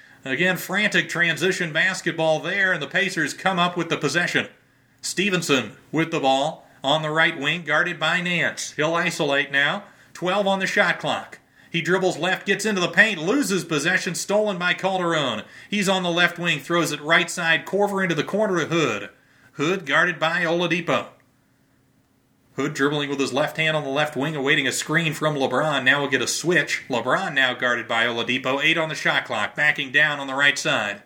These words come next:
Continuing to back down with his left hand, fades away from fifteen and nails it. LeBron James with another jumper. His shot has been on tonight.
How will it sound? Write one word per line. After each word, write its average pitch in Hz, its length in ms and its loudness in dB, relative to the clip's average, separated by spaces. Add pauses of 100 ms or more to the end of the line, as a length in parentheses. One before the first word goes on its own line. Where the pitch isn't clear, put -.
(460)
Continuing 190 520 0
to 143 60 -4
back 139 320 0
down 127 340 0
with 131 100 -6
his 123 120 -2
left 151 260 2
hand, 147 220 0
fades 202 360 0
away 170 240 4
from 139 220 -2
fifteen 180 520 -2
and 139 160 -2
nails 131 320 2
it. 107 140 -8 (1120)
LeBron 139 420 -2
James 185 420 0
with 143 140 0
another 156 300 2
jumper. 156 560 -2 (260)
His 131 180 0
shot 170 340 0
has 156 120 -2
been 165 180 0
on 175 240 0
tonight. 165 540 0